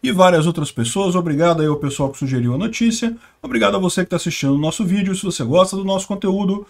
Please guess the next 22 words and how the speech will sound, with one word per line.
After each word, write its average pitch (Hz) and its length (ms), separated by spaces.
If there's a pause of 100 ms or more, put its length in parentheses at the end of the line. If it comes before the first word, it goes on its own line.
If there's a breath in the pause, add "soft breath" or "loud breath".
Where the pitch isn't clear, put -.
(260 loud breath)
por 254 180
favor, 185 400
deixe 185 220
o 180 40
seu 160 200
like 160 320
e 147 40
se - 100
inscreva 156 580
aqui 147 240
no 151 140
canal, 107 460
né? 202 200 (600 soft breath)
Pois 330 160
bem, 233 320
olha 262 180
que 240 100
coisa 202 280
curiosa, 139 520
né? 175 240
A, 160 600 (100)
a, 147 460